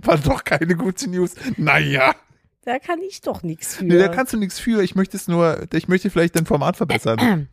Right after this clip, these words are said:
Speaker 2: <clears throat> Ameisen können Krebserkrankungen riechen. Für eine schnelle und zuverlässige Diagnostik. Laut Forschenden können Ameisen nach einer sehr kurzen Trainingsphase Krebserkrankungen erschnüffeln. Dann kannst du so Krebsameisen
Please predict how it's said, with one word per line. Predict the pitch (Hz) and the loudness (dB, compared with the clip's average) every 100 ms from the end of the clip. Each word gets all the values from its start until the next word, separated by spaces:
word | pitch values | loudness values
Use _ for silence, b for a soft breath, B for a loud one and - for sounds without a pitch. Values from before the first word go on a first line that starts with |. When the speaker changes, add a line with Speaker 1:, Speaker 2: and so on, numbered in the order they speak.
| _ | _
Speaker 2:
<clears throat> | - | -2
Ameisen | 208 269 277 240 240 240 | 2 2 2 0 0 0
können | 254 233 226 | 0 0 -2
Krebserkrankungen | - 269 - 254 - 175 175 175 170 | -4 -4 -4 -4 -2 -2 0 0 0
riechen. | 156 175 - 175 151 131 _ _ _ _ _ B B B B B | 0 -2 -2 -2 -2 -6 _ _ _ _ _ B B B B B
Für | - 226 | 0 4
eine | 240 247 | 4 4
schnelle | - - 254 302 349 | 2 0 2 4 2
und | 277 | 0
zuverlässige | - 330 330 277 269 269 240 | -2 -4 -2 0 0 -2 -2
Diagnostik. | 226 240 226 240 - 180 156 | 0 0 2 -2 0 -4 0
Laut | 185 226 - | 2 0 -2
Forschenden | - - 240 415 - 185 165 165 233 | -2 0 2 -2 -2 0 2 2 -2
können | - 285 277 - | 0 0 0 -4
Ameisen | 254 311 202 175 190 233 B B B | -2 0 2 0 0 -6 B B B
nach | 226 - | -2 0
einer | 233 233 220 | 2 2 2
sehr | 208 196 294 440 | 0 2 2 2
kurzen | - 339 339 302 | 2 0 0 -4
Trainingsphase | - 294 294 220 - 180 185 226 | -2 0 0 -2 2 2 4 2
Krebserkrankungen | - - 359 - 262 180 160 160 165 | -2 -4 -2 0 -2 -2 -2 -4 -4
erschnüffeln. | 151 - 156 - 160 160 _ b b - | -4 -4 -6 -6 -8 -10 _ b b -4
Dann | 226 | 0
kannst | 302 381 359 | 2 2 2
du | |
so | 269 | 2
Krebsameisen | 254 - 494 - 196 175 165 165 156 160 160 160 | 0 0 0 2 2 4 4 2 2 -2 -4 -6